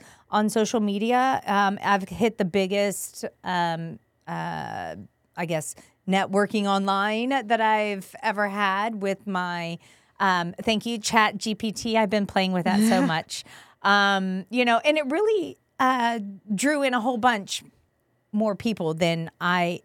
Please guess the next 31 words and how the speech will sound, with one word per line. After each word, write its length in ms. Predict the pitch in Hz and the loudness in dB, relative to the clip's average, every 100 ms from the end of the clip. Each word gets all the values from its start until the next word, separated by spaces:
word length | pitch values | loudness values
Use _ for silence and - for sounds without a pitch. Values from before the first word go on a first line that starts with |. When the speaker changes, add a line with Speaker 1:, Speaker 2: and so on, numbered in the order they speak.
| - | -2
Speaker 1:
anticipated. 880 | 190 185 220 180 175 156 147 147 175 | 0 2 2 2 0 -2 -4 -8 -8
So 480 | - 190 180 175 170 _ _ _ | 0 2 2 0 -2 _ _ _
I 60 | 240 | -8
just 240 | 240 262 | -6 -6
keep 220 | - 233 180 | -8 -8 -4
reposting 720 | 196 190 175 175 - 180 175 | -4 0 0 0 -4 -8 -8
it. 260 | 170 - - | -8 -10 -10
And 420 | 160 156 156 156 | -8 -6 -6 -8
so 140 | - | -4
I've 240 | 170 185 - | -2 -2 -2
got 320 | 247 233 - | -2 0 -2
quite 220 | - 196 | -4 -4
a 40 | 196 | -2
few 160 | - | -6
thousand 680 | 202 175 165 160 180 180 180 - - _ _ - | -4 -2 -2 -4 -4 -4 -8 -12 -20 _ _ -6
that 100 | 175 | -4
have 120 | 165 | -4
seen 300 | - 170 160 | -4 -6 -4
it. 340 | 156 156 - - | -4 -6 -10 -10
And 160 | 180 175 | -6 -6
now 180 | 160 | -6
it's 160 | 170 - | -8 -8
about 480 | 170 156 151 151 - _ _ | -4 -2 -2 -4 -10 _ _
getting 400 | - 156 151 147 | -4 -2 -2 -4
the 100 | 135 - | -4 -4
action 480 | 139 - - 160 127 | -4 -6 -12 -10 -8
and 140 | 131 | -6
getting 240 | 135 127 | -6 -6
it 140 | 127 - | -8 -10
down. 300 | 95 104 - | -10 -10 -10
Speaker 2:
Yeah. 220 | 196 185 | -10 -8